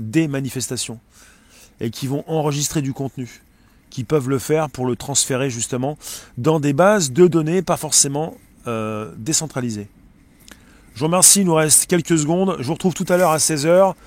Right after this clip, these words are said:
Merci vous tous. Vous nous retrouvez quand vous le souhaitez sur Telegram, Réservoir Live, c'est important. Je viens de vous mettre le lien d'un tweet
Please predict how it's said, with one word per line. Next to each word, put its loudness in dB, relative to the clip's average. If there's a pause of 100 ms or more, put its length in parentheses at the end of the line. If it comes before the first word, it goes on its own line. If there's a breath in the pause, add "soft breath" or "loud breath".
(420 loud breath)
Merci 2
vous 0
tous. 2
Vous 2
nous 0
retrouvez 0
quand 4
vous 4
le 2
souhaitez 4
sur 0
Telegram, 4 (280 loud breath)
Réservoir 2
Live, 4
c'est -2
important. 0 (380 loud breath)
Je -6
viens 2
de 2
vous 4
mettre 4
le 4
lien 4
d'un 4
tweet 0